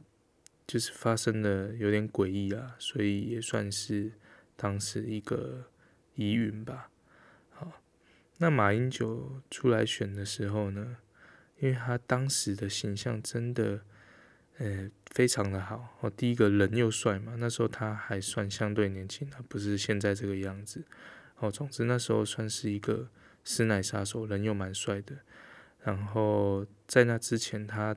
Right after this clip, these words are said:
当法务部长的时候，他的形象也说真的是相当的清廉。诶，他那个清廉不是开玩笑的。那个时候香港有拍一部电影，后来我们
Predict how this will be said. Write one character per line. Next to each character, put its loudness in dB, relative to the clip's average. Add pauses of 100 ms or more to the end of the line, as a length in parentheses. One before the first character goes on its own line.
当 -2
法 -4
务 4
部 2
长 -6
的 -8 (380)
时 -4
候， -2 (300)
他 -2
的 4
形 0
象 0
也 -4
说 4
真 2
的 0
是 -4
相 2
当 0
的 -2
清 -4
廉。 -8 (380)
诶， 2
他 4
那 2
个 2
清 0
廉 4
不 -4
是 2
开 2
玩 2
笑 0
的。 -6 (460)
那 6
个 8
时 4
候 6
香 4
港 2
有 -4
拍 4
一 6
部 0
电 0
影， -8
后 8
来 8
我 2
们 -4